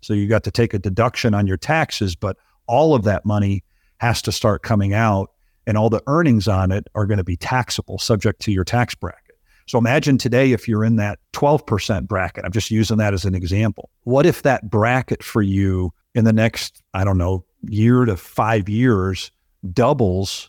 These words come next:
or would even triple in taxes? How would you feel about that? And more importantly,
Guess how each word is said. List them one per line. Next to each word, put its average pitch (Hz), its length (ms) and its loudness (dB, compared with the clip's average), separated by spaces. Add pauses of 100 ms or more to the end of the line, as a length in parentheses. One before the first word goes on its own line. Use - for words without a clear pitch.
(160)
or 117 140 4
would 110 160 2
even 104 380 2
triple - 640 -4 (340)
in 101 200 0
taxes? 92 880 -4 (160)
How 135 180 0
would 135 160 2
you 120 80 4
feel 113 280 2
about 76 280 -4
that? 90 300 -8 (280)
And 104 120 2
more 123 160 4
importantly, 95 840 0